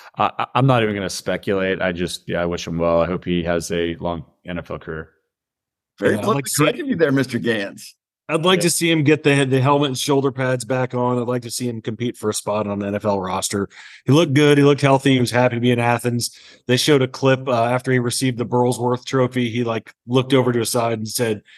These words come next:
Speaker 3: he, you could read his lips. He said, "This is awesome." So, uh, he got a, a conquering hero's welcome back between the hedges. And, uh, listen, I, I wish nothing but the best for Stetson. He is a damn good dog.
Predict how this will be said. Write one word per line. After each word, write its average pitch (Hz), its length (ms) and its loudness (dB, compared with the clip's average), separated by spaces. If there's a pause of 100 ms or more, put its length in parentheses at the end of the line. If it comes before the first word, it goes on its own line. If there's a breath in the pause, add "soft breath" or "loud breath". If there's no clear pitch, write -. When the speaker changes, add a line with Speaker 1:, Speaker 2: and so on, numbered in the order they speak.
(160 loud breath)
Speaker 3:
he, 120 80 0
you 127 120 6
could 123 120 2
read 127 180 4
his 107 140 0
lips. 107 160 4
He 104 60 -4
said, 104 200 -2
"This 110 160 -4
is 95 80 -8
awesome." 87 420 -8 (340 loud breath)
So, 113 260 2
uh, 113 240 4
he 131 120 4
got 143 280 2
a, 123 240 2
a 113 100 -4
conquering 135 720 -2
hero's 123 480 0
welcome 123 500 -2
back 117 380 -6 (100)
between 113 320 2
the 110 80 2
hedges. 104 500 2 (380 loud breath)
And, 95 300 0
uh, 101 180 2
listen, 104 300 2
I, 113 140 2
I 110 100 -4
wish 113 240 0
nothing 107 180 -2
but 98 140 -2
the 98 80 -6
best 95 260 -2
for 92 140 -8
Stetson. 95 400 -4
He 117 100 4
is 92 100 0
a 92 60 -4
damn 95 240 -2
good 151 160 -4
dog. 80 320 -8